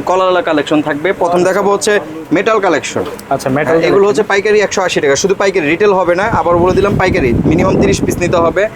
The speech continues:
Speaker 1: একশো আশি করে সাইজ হবে তিনটা, এম এল এক্সেল, এটা ব্যাক সাইডে লেখা হবে। আহ, এরপরে থাকবে হচ্ছে ড্রপ শোল্ডার থাকবে,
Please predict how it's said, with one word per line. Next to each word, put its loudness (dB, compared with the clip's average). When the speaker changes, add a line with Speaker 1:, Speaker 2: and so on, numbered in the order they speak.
Speaker 1:
একশো -4
আশি -2
করে 4
সাইজ 2
হবে 0
তিনটা, 0
এম 0
এল 4
এক্সেল, 0
এটা 0
ব্যাক -2
সাইডে 0
লেখা 0
হবে। 0
আহ, -2
এরপরে -2
থাকবে -4
হচ্ছে 0
ড্রপ 0
শোল্ডার 2
থাকবে, -2